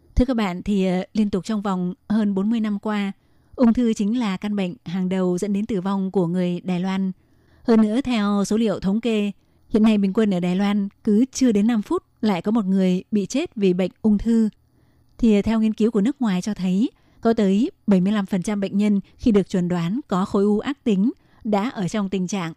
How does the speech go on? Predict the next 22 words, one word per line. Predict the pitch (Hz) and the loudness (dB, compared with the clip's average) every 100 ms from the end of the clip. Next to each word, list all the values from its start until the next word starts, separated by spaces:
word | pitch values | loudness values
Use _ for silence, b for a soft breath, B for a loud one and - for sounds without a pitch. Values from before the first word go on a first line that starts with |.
| _ 214 | _ -4
bị | 185 | -4
thiếu | - 196 202 | 0 0 2
dinh | 262 202 | 2 0
dưỡng. | 202 202 240 392 _ _ _ - | 0 -2 -2 -4 _ _ _ 2
Một | 214 - | 2 2
báo | 202 | -2
cáo | - 190 | -2 -4
khác | - 311 359 | -4 -8 -4
được | 226 180 | -6 -4
phát | - - | -6 -4
biểu | 208 180 | -2 -2
vào | 190 | -2
năm | 202 | -2
một | 190 | -4
nghìn | 190 185 | -4 -4
chín | 175 208 | -2 -4
trăm | 226 196 196 - | -4 -4 -6 -2
bảy | 180 | -2
mươi | 190 | -2
chín | - 196 202 - | 0 0 0 -2
chỉ | 208 170 | -4 -2
ra, | 196 196 196 | -4 -4 -8